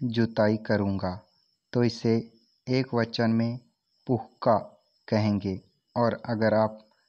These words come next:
कह रहे हों कि जुताई करेंगे बहुवचन में, तो इसे पुहकोम कहेंगे।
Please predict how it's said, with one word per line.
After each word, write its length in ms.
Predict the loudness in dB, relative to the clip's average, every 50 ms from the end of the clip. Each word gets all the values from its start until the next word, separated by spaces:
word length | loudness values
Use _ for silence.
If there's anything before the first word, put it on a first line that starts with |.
| _ _ _ _ _ _ _ _
कह 200 | 0 2 2 4
रहे 240 | 2 2 2 2 2
हों 220 | 2 2 2 0 0
कि 540 | 0 0 0 0 0 0 -4 -12 _ _ _ _ _ _ _ _ _ -10
जुताई 480 | -2 -2 -2 0 0 0 0 0 0
करेंगे 600 | 0 2 2 2 2 2 0 0 -2 -2 -4 -4 -6 -10 _ _ _ _
बहुवचन 640 | -4 0 0 0 2 2 0 0 -2 0 0 2 4
में, 280 | 4 2 2 0 -2 -6 -10 _ _ _ _ _ _ _ _ _ _ 0
तो 100 | 2 2
इसे 400 | 2 0 0 -2 0 0 -2 -4 -8 _ _ _ -2
पुहकोम 600 | -2 -2 -2 -6 _ _ 0 2 2 2 2 -2 -6 -12 _ _ _ _ _ _ _ _ _
कहेंगे। 540 | -4 -2 -2 0 -2 -2 -2 -4 -4 -6